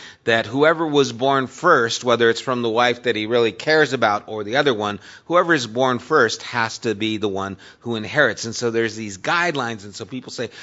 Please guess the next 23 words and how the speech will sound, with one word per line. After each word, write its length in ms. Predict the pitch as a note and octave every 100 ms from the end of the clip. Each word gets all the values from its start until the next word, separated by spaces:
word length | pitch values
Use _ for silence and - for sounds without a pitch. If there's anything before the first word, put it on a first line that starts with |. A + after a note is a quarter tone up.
| - -
"Well, 160 | C3+
I 140 | B2 B2
guess 300 | D3 D3 A#2+
God 320 | C3 B2+ B2+
is 140 | A#2+
okay 920 | A#2 - B2 - - E3 D3+ G#2 F#2+ - _ _ _ _ _ -
with 280 | B2 B2 -
having 420 | A2+ A2+ A#2 A2+
more 300 | A#2 A#2 A#2
than 240 | G#2+ G#2+
one 240 | A2 A2 A2
wife." 320 | A#2+ G2+ -
And, 340 | C#3 D3+ C#3 - - - _ _ _ -
you 140 | E3+
know, 120 | G3
what 180 | F3+ F#3
I 100 | F3
think 300 | E3+ B3 A#3+
we, 160 | G#3 F#3+ E3+ -
we 140 | D#3
try 380 | D#3 - F3+ F3
to 120 | D#3+
do 460 | C3+ C#3 D3+ C3